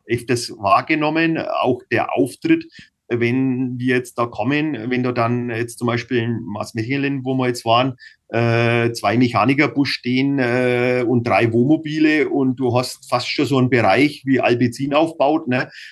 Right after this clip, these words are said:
Äh, vielleicht nicht ganz so groß, die Fahrzeuge noch, ne? Aber, äh, es wird schon wahrgenommen, ne? Also du siehst es ja dann an den Leuten, die wo dann die Autogrammkarten sammeln, die, äh, sind dann wie die,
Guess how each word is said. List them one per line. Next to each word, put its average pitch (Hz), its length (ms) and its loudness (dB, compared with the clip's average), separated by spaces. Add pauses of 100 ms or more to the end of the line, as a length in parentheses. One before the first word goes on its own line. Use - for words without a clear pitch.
(140)
Äh, 123 500 2
vielleicht 120 340 0
nicht 131 120 0
ganz 135 160 0
so 156 80 2
groß, 160 320 2
die 147 180 -2
Fahrzeuge 151 580 0
noch, 165 240 -2
ne? 143 240 2
Aber, 120 580 0 (460)
äh, 120 400 -4
es 117 120 -6
wird 123 160 -2
schon 156 160 2
wahrgenommen, 107 560 0
ne? 110 160 0
Also 113 400 0 (260)
du 110 60 -6
siehst 143 260 -4
es 135 120 0
ja 135 100 0
dann 131 260 -2
an 127 240 0
den 120 280 0
Leuten, 117 340 2
die 131 80 -2
wo 123 80 0
dann 120 160 2
die 120 80 0
Autogrammkarten 120 720 0
sammeln, 147 400 -2
die, 127 480 2 (400)
äh, 117 40 -4
sind 139 180 -2
dann 131 140 2
wie 131 80 0
die, 131 420 2